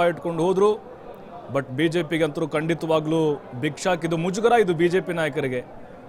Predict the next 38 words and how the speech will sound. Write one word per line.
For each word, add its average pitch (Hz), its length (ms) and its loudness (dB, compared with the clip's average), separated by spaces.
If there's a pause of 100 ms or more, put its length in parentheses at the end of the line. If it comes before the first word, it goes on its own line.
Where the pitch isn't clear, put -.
ಅಲ್ಲ, 208 120 6 (100)
ಉಳಿಸ್ಕೊಳ್ಳೋಕ್ಕಾಗ್ಲಿಲ್ಲ 226 840 6
ಎಸ್ 196 100 0
ಟಿ 208 80 -2
ಸೋಮಶೇಖರ್ 180 640 -2
ಅವ್ರನ್ನ, 135 180 0
ಯಾಕಂದ್ರೆ 190 380 -2
ಮೈತ್ರಿ 180 300 0
ವಿಚಾರವಾಗಿ 165 500 0
ಅವ್ರಿಗೆ 151 180 2
ಅಸಮಾಧಾನ 151 420 -2
ಅಂತೂ 143 200 -6
ಇದ್ದೇ 131 280 -2
ಇತ್ತು. 147 220 -2 (720)
But 175 180 2
ಈಗ 185 100 2 (380)
ಅಡ್ಡ 165 160 0
ಮತದಾನವನ್ನ 185 580 0 (120)
ಮಾಡುವಂಥ 170 340 -2 (640)
ಆತಂಕ 180 500 2
ಕೂಡ 170 280 -2
ಇತ್ತು. 180 340 0 (100)
But 202 180 -2
ವಿಶ್ವಾಸ 196 380 2
ಇತ್ತು 196 220 0
ಅವ್ರಿಗೆ, 139 280 0 (680)
ನಾವೆಲ್ಲ 175 300 2
ಅವರು 175 440 6
ಕಾಂಗ್ರೆಸ್ನಿಂದ 170 480 -2
ಬಂದ 165 220 0
ಮೇಲೆ 165 240 2
ಸಚಿವರನ್ನಾಗಿ 160 500 -4
ಮಾಡಿದ್ವಿ, 151 340 0
ಸ್ಥಾನಮಾನಗಳನ್ನು 156 600 -4
ಕೊಟ್ವಿ, 156 260 -2
ಮತ್ತೆ 147 280 -4
ಗೆದ್ರು 143 400 -2
ಅಂತೇಳಿ. 131 300 -4